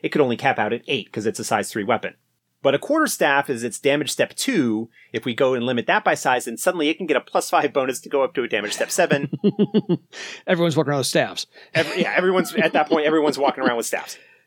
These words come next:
Speaker 2: Yeah.
Speaker 1: I, you know, I, it's, it's an edge case with a special rule written basically just to deal with that edge case. Again,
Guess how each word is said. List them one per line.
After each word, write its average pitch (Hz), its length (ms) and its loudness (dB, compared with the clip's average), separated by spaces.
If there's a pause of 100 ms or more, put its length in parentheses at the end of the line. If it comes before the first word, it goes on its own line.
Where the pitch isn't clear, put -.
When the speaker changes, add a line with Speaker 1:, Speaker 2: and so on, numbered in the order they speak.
(140)
Speaker 2:
Yeah. - 160 -2 (500)
Speaker 1:
I, 185 460 2 (120)
you 135 160 2
know, 110 320 -2
I, 135 300 0 (280)
it's, 190 280 0
it's 196 200 0
an 196 100 2
edge 190 280 0
case 190 360 2
with 143 240 2
a 147 100 4
special 151 600 2 (140)
rule 147 360 2
written 139 280 0
basically 135 460 2
just 120 240 0
to 143 60 0
deal 123 180 -2
with 117 120 -2
that 117 140 4
edge 107 160 0
case. 104 380 -2 (460)
Again, 147 440 0